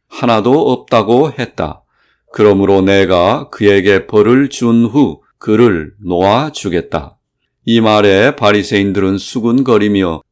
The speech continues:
큰 소리로 거부하는 함성을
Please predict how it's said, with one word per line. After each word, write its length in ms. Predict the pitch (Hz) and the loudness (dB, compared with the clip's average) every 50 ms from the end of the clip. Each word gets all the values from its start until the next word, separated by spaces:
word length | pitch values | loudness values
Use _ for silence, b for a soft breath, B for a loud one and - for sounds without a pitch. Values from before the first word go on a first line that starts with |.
| _ | _
큰 440 | - - - 143 143 147 160 180 185 | -12 -2 2 4 4 4 4 2 -2
소리로 640 | 175 - - 147 131 120 110 90 85 76 69 71 - _ _ _ | -8 -6 -2 0 0 0 0 0 -2 -4 -6 -10 -18 _ _ _
거부하는 800 | - - 113 107 104 87 95 101 98 98 95 98 92 92 104 123 | 0 4 4 6 6 4 4 2 2 2 0 0 0 0 0 0
함성을 1040 | 139 127 - - 135 127 120 117 120 113 - 127 120 123 139 156 135 98 80 78 90 | -2 -4 -6 -6 -6 -4 -2 -2 -2 -4 -4 -2 0 2 2 2 2 0 -4 -6 -12